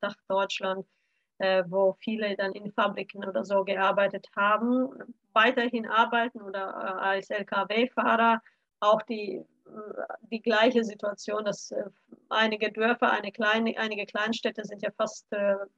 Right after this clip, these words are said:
leergefegt von Menschen, weil alle weg sind. Äh, man versucht jetzt so Re-, Reimmigration, heißt es, dass man die Leute wieder zurückholt. <clears throat>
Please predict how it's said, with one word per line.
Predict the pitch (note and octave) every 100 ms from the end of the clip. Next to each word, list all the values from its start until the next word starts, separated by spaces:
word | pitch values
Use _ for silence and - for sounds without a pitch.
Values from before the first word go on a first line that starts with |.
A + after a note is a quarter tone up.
| -
leergefegt | A3+ A#3 A3+ - G3+ -
von | G3
Menschen, | G3 G3+ - B3+
weil | G#3+ G3+
alle | G3+ G3
weg | G3 G#3+
sind. | - A#3+ B3+ _ _ _ _ _ _ _ _
Äh, | G3 G3+ G3+ G3 G3
man | A3+ G#3 G#3+ G#3+
versucht | G#3+ G#3+ B3 C4 -
jetzt | A3+ G#3 _ -
so | G#3 G#3
Re-, | G#3 A3 A3 -
Reimmigration, | A3+ C4 C4+ A3+ G#3 G#3 A3 - G#3+ A#3 A#3+
heißt | G#3+ G3+
es, | G3+
dass | G#3 G3+
man | G3+ G3 F#3+
die | G3
Leute | F#3+ G3 G3+ G#3 G#3 G3
wieder | G3+ G3
zurückholt. | - G3+ A3 - - A3+ B3 C4 - -
<clears throat> | C#4+ D4+ B3+ G#3+